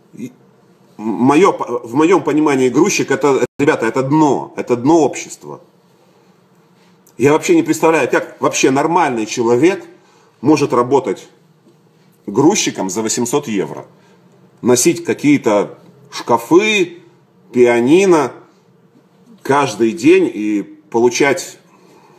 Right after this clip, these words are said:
такую маленькую зарплату. Ребята, вы, вы знаете, мне не понять, я вообще человек не из этой категории. Я вообще не понимаю,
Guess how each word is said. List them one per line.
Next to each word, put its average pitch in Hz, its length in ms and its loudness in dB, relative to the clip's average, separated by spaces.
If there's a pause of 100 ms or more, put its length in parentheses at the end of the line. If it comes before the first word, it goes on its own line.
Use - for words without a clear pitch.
(480)
такую 131 300 -2
маленькую 123 400 2
зарплату. 123 380 -2
Ребята, 110 320 -2
вы, 98 200 -4
вы 104 120 -6
знаете, 120 500 -2 (2250)
мне 117 240 2
не 165 100 6
понять, 170 440 2
я 127 360 -2 (100)
вообще 131 560 -2
человек 156 380 2
не 123 140 0
из 117 60 -4
этой 131 200 -2
категории. 101 680 -2 (3750)
Я 127 160 2
вообще 147 220 2
не 151 100 2
понимаю, 143 560 0